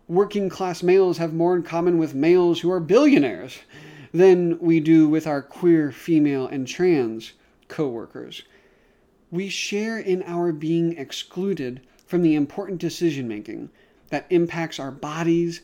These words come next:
and minds and families and futures at our places of work. We share in our inability to have any real democratic,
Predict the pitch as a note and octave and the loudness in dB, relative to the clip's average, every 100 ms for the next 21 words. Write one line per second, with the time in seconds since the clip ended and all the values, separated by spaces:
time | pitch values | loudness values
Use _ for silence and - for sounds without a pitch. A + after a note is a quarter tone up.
0 | _ - C3 B2 C#3 D#3+ D#3+ D#3+ E3 D3+ | _ -10 -8 -6 -6 -2 0 0 0 -4
1 | - B2 - - E3 E3 E3+ E3+ E3 D#3+ | -10 -12 -12 -10 -4 -2 0 2 2 0
2 | D#3 C#3+ C3 C3 - F3+ F3+ E3+ F3+ F3+ | -4 -10 -10 -12 -12 -8 -8 -4 -2 -2
3 | F#3 - _ _ - - E3 E3 E3 D#3 | -6 -16 _ _ -16 -6 -4 -2 -4 -4
4 | D#3+ D#3+ F#3+ - - - - - _ _ | -6 -6 -8 -10 -14 -20 -20 -20 _ _
5 | _ - F3+ F#3 - - A3 A#3 D3+ C#3 | _ -14 -6 -4 -4 -6 -4 -4 -4 -6
6 | D3+ _ F#3 E3+ F3 E3 A3 A#3 E3+ G#3 | -10 _ -4 -4 -6 -6 -6 -6 -4 -2
7 | G3 D3+ C#3 B2 F3+ E3 F3+ A3+ A#3 G#3+ | -2 -2 -4 -6 -12 -10 -10 -6 -4 -4
8 | F3+ F#3 A3+ B3+ F3+ C3 B2+ D#3+ G3+ A3 | -4 -4 -4 -2 -2 -4 -8 -6 -4 -4
9 | A3 G3+ F#3+ F#3 - | -6 -6 -6 -6 -10